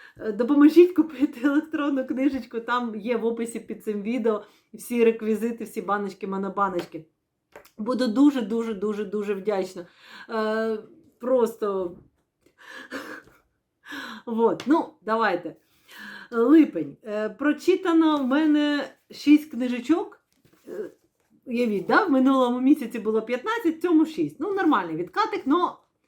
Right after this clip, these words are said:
Ладно. Е, Джейсон Регулак, е, "Приховані малюнки". В мене є, до речі, отут чи тут буде посиланнячко, є, е, відео на цю книжечку.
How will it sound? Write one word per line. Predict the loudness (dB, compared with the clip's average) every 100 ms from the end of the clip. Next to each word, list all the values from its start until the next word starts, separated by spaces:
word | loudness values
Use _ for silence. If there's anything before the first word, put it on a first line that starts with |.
| _
Ладно. | 0 0 0 -10 _ _ _ -20 -18 -14
Е, | -6 -4 0
Джейсон | 4 6 6 0 0
Регулак, | -2 -2 -2 0 2 0 -2 -10
е, | -8 -8 -8 -12 _ _
"Приховані | -6 -4 2 4 6 6
малюнки". | 4 2 0 -4 -6
В | -4
мене | 0 2
є, | 2 0
до | -2 -2
речі, | -2 -4 -8
отут | -8 -10 -10
чи | -12
тут | -10 -12 -10
буде | -6 -2 -2
посиланнячко, | -2 -6 -4 -2 -2 -4 -4 0
є, | 0 2 -2 -2 -6
е, | -6
відео | -2 -2 0 0 -2 -4 _ -20 -14
на | -2 2 4 2
цю | 0 0
книжечку. | 0 -2 0 0 -2 -4 -4